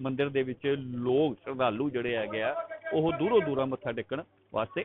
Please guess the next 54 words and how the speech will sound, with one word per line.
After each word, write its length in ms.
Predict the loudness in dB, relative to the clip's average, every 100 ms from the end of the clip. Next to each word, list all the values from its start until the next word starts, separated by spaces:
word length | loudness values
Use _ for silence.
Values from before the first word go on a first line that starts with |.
| 4
ਆ 140 | 6
ਰਹੇ 100 | 6
ਨੇ। 120 | 2 -2
ਦੱਸ 200 | -2 -2
ਦੇਈਏ 140 | -2
ਕਿ 140 | -2
ਖਾਲੀ 240 | 0 -2 -2
ਪੰਜਾਬ 420 | -2 2 2 2
ਤੋਂ 120 | -2
ਨਹੀਂ, 140 | -4 -4
ਹਰਿਆਣਾ, 340 | -4 -2 -4
ਹਿਮਾਚਲ, 460 | -4 -4 -4 -4 -4
ਜੰਮੂ 260 | -4 -4
ਕਸ਼ਮੀਰ, 320 | -4 -4 -4
ਉੱਤਰਾਖੰਡ 580 | -4 -6 -2 -2 -2 -6 -8 _ -20 -4 2
ਅਤੇ 140 | 4
ਹੋਰ 380 | 4 8 8 8 2 _ -8
ਦੂਜੀਆਂ 280 | -2 0 0
ਸਟੇਟਾਂ 340 | 0 0 2
ਤੋਂ 160 | 2 2
ਇੱਥੇ 180 | 2 2
ਆ 80 | 2
ਕੇ 140 | 0
ਮੱਥਾ 340 | -2 0 0
ਟੇਕ 220 | 0 -2 -4
ਰਹੇ 80 |
ਨੇ, 160 | -6 -6 -10 _ -6 0
ਕਿਉਂਕਿ 280 | 4 4
ਪਹਿਲਾ 360 | 4 4 4 4
ਨਵਰਾਤਰਾ 440 | 2 0 0 2
ਹੈ, 160 | 2 0 _ _
ਸੋ 320 | 0 2 0 -2
ਇਸ 120 | -2
ਦਿਨ 180 | 0 2
ਦਾ 100 | 2
ਇੰਤਜ਼ਾਰ 440 | 2 2 4 4
ਰਹਿੰਦਾ 300 | 4 0 2
ਹੈਗਾ, 320 | 2 2 0 -2 -8 -4
ਕਿਉਂਕਿ 180 | -2 0
ਸਾਲ 260 | 4 4 4
ਦੇ 80 | 0
ਵਿੱਚ 120 | -2 -2
ਜਿਹੜੇ 200 | 0 2
ਨੌ 220 | 2 2
ਨਰਾਤੇ 280 | 0 0 0
ਹੁੰਦੇ 180 | 0 0
ਨੇ, 80 |
ਤਾਂ 160 | 0 0
ਹਿੰਦੂ 260 | -2 -4 -2
ਧਰਮ 260 | -2 -2
ਦੇ 100 | -2
ਵਿੱਚ 240 | -2 -2 -6 _ _ _
ਇਸ 140 | -2 0
ਦੀ, 160 | 0